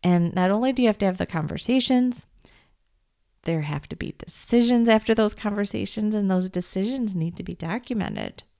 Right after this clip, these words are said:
So, so what's documented? Because that comes, that becomes what's truth if something happens with one of the business owners, especially.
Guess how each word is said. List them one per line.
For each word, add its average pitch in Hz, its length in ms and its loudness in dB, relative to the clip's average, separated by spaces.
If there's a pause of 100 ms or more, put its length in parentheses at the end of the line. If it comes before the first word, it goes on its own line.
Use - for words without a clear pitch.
(520)
So, 202 340 -2 (200)
so - 160 -4
what's 202 340 2
documented? - 680 -2
Because 170 320 -2
that 254 260 0
comes, 247 460 -2 (120)
that 285 280 0
becomes 190 420 -2
what's - 300 -2
truth - 680 0 (500)
if 165 260 -2
something 165 380 -4
happens 160 460 -6
with - 160 -14
one 147 140 -6
of 147 80 -8
the - 80 -16
business 214 440 -8
owners, - 420 -10 (100)
especially. - 760 -6